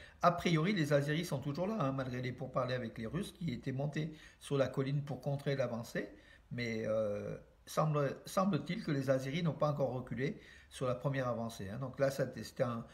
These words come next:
une deuxième avancée sur un autre point, hein, pas loin d'ailleurs de la route, euh, su-, euh, pour contrôler la route, euh, Goris-Stepanakert, pour enfer-, euh, pour encercler et puis, euh,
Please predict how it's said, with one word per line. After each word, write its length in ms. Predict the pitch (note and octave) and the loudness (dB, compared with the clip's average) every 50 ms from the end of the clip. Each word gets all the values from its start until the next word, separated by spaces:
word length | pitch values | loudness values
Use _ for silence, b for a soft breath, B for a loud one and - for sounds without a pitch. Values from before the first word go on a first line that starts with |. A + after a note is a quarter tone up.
| B B B - | B B B -2
une 160 | D3+ C3+ B2+ | -2 0 2
deuxième 340 | B2 E3 E3 E3 F3 E3 D3 | 4 4 4 4 4 4 4
avancée 360 | D3+ C#3 C#3 B2+ - - E3+ | 4 2 2 0 0 0 -2
sur 180 | - - C#3 C#3 | 0 2 2 2
un 60 | C3 C3 | 2 2
autre 160 | B2+ C3 - | -2 -2 -4
point, 220 | - A2 G#2+ A#2+ | -6 -4 -4 -4
hein, 20 | B2+ | -2
pas 180 | - D3 C#3 | 2 2 2
loin 220 | C3+ C#3+ D3 F3 F#3 | 4 4 2 0 0
d'ailleurs 280 | G3+ B2 B2+ B2 A#2 | 0 -2 -2 -2 -4
de 80 | A2+ A#2 | -4 -2
la 120 | A#2 A#2 | -2 -2
route, 280 | A2+ A#2+ C3+ C3 C3 A#2+ A2 G#2+ B B B B B B B | -2 -2 -4 -4 -4 -4 -6 -6 B B B B B B B
euh, 280 | - A2 G#2+ A2 A2+ A2 | -6 -6 -4 -4 -4 -6
su-, 160 | - - - - | -8 -8 -8 -4
euh, 300 | C#3 C#3 B2 A#2+ A#2 B2 - - - | -4 -4 -2 -4 -6 -10 -10 -6 -2
pour 160 | A3 G3+ - | -2 0 2
contrôler 360 | - G#3 D#3 - D#3+ E3+ G3 | 2 0 2 2 2 2 4
la 120 | F#3+ E3 C3 | 6 4 4
route, 260 | C3 E3 D#3+ - D3 | 4 2 0 0 0
euh, 320 | C3 B2 B2 B2 A#2+ B2+ | 0 0 -2 -4 -4 -4
Goris-Stepanakert, 960 | B2 A#2+ C#3 C#3 C3+ D3 C#3+ - - G3+ C#3 - A#2 A#2+ C3+ - G#3 F#3+ E3+ B B B B B - | -2 0 0 2 2 0 -2 -4 -6 -6 -4 -4 -4 -4 -2 -2 -2 -2 -2 B B B B B -4
pour 240 | D3 C3 - - - - - | -4 -4 -4 -6 -8 -2 2
enfer-, 360 | F3 F3+ E3+ - E3 C3+ - - - - E3+ E3+ - - | 2 2 4 2 0 0 0 -4 -6 -6 -4 -4 -2 0
euh, 80 | C#3+ C3+ | 0 0
pour 260 | - - C3+ A2 A#2 | 0 -2 -6 -4 -2
encercler 560 | B2 D3 D#3 - - D3 - - E3+ F#3+ G#3 | 0 0 0 2 2 0 0 2 2 4 4
et 40 | F#3+ | 4
puis, 280 | - - D3 B2+ B2 A#2+ B B B B B B B - - | 2 0 -2 -2 -2 -4 B B B B B B B 0 2
euh, 240 | C3+ B2+ A#2+ A2+ | 2 4 2 0